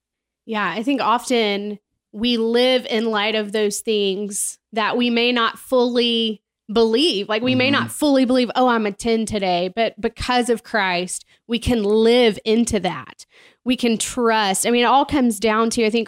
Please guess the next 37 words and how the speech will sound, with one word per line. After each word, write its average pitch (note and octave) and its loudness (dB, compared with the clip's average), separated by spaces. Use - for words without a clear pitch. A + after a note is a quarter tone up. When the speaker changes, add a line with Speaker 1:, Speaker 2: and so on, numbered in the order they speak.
Speaker 1:
often G#3 -2
we A#3 0
think A3 -2
that, G3+ 0
uh, G3 0
it's A3 -2
all A#3 4
about G3+ -2
us. A#3 -2
And A#3+ 0
so B3+ 4
if A#3 2
I'm G#3+ 0
not A3 -2
doing G#3+ 2
enough, G3 0
if A3 -4
I'm A3+ -2
not A3 -2
reading A3 -2
enough, G#3+ 0
if G#3 -4
I'm A3 -2
not G#3+ -2
showing A3 0
enough G3 -2
fruit, G3+ 0
then, G3 0
uh, F#3 -2
maybe G#3+ 0
I'm G3+ -2
not G3 -4
saved. G#3 -4
But G#3 0
really, A#3+ 2
it's, G#3+ -4
is, A#3+ 0